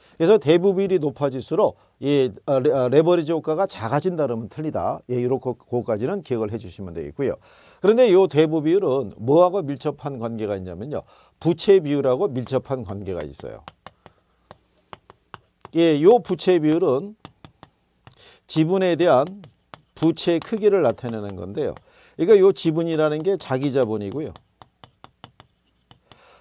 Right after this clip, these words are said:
이 부채라는 게 타인 자본이라고 이렇게 생각하시면 될 거예요. 물론 여기도 이제 곱하기 백에 대한 게 이렇게 가려져 있는 경우죠.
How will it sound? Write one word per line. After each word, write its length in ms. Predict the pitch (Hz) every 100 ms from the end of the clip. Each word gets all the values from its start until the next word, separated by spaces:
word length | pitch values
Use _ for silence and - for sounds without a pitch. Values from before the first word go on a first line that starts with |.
| -
이 140 | 151
부채라는 600 | - 175 - 165 165 165
게 140 | 165 196
타인 400 | - 233 254 220
자본이라고 640 | 147 123 113 107 107 131
이렇게 640 | 107 104 - 95 95 151
생각하시면 720 | - 170 156 135 123 - 98 90
될 100 | 82
거예요. 480 | - 90 71 127 -
물론 260 | 135 226 190
여기도 280 | 143 143
이제 200 | 139 107
곱하기 480 | 101 135 - 127 123
백에 320 | 113 104 104
대한 260 | 98 95 95
게 120 | 123
이렇게 560 | 120 90 - 80 117 185 _ _
가려져 380 | - 143 127
있는 240 | 120 98 87
경우죠. 400 | 87 90 117